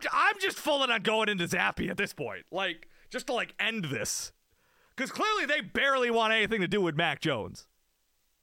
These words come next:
Like, at least that's the read I'm getting, Jordan. Like, they kinda don't want that much to do with Mac Jones. Like, they are, they are very willing to pull the plug on this Mac Jones thing.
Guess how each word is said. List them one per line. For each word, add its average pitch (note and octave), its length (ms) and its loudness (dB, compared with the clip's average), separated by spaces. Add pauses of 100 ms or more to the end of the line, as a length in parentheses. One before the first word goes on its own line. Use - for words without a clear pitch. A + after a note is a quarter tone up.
(680)
Like, F3+ 120 -4
at A#3 240 -2
least F4+ 320 4
that's F4 200 4
the D#4 60 0
read D4+ 220 4
I'm B3+ 180 2
getting, D#3 300 0
Jordan. C#3+ 240 0
Like, D#3+ 80 0
they D4 100 2
kinda D#4 240 2
don't B3+ 260 2
want A3 260 2
that G#3+ 200 0
much G#3 220 0
to D3 40 -14
do G#3 140 -2
with F3+ 120 -2
Mac E3+ 260 -2
Jones. A2 480 -8 (560)
Like, E3 100 -4
they A#3+ 140 0
are, A#3 120 0
they C4 120 2
are B3+ 100 2
very B3+ 560 2
willing A3+ 320 2
to F3+ 80 2
pull G3 220 0
the F3 100 0
plug F#3 220 -2
on D#3 100 -4
this C#3+ 140 -6
Mac D3+ 200 -4
Jones C3 300 -8
thing. F2+ 240 -18